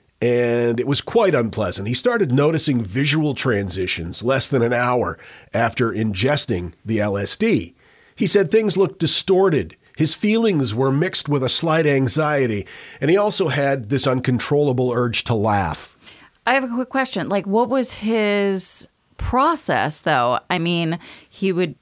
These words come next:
Speaker 2: ingest the, the dose,
Speaker 1: Mm-hmm.
Speaker 2: and then what? Just hang out
Speaker 1: Yeah.
Speaker 2: in the lab?
Speaker 1: Yeah, that's, yeah.
Speaker 2: You shouldn't hang out in the
Speaker 1: No,
Speaker 2: lab.
Speaker 1: you need to be in nature.
Speaker 2: Oh, it, it, I was thinking, like, a padded room
Speaker 1: Well,
Speaker 2: or
Speaker 1: that,
Speaker 2: some,
Speaker 1: yeah.
Speaker 2: you know,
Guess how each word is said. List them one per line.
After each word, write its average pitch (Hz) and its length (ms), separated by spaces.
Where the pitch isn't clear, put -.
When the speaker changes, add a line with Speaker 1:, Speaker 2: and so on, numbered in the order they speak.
Speaker 2:
ingest 175 580
the, 196 120
the 196 140
dose, 175 640
Speaker 1:
Mm-hmm. 127 200
Speaker 2:
and 208 220
then 185 240
what? 160 260
Just - 420
hang 175 500
out 214 280
Speaker 1:
Yeah. 165 280
Speaker 2:
in 214 180
the 185 140
lab? 220 580
Speaker 1:
Yeah, 165 300
that's, 131 320
yeah. 123 260
Speaker 2:
You 220 80
shouldn't 190 260
hang 165 220
out 151 100
in 135 60
the 151 100
Speaker 1:
No, 143 120
Speaker 2:
lab. 180 380
Speaker 1:
you 196 60
need 185 80
to 139 60
be 131 120
in 107 160
nature. 95 460
Speaker 2:
Oh, 180 400
it, 202 340
it, 202 180
I 196 140
was 220 140
thinking, 185 320
like, 156 160
a 160 40
padded 165 460
room 220 320
Speaker 1:
Well, 147 100
Speaker 2:
or - 40
Speaker 1:
that, 147 140
Speaker 2:
some, 190 240
Speaker 1:
yeah. 151 200
Speaker 2:
you - 80
know, 151 240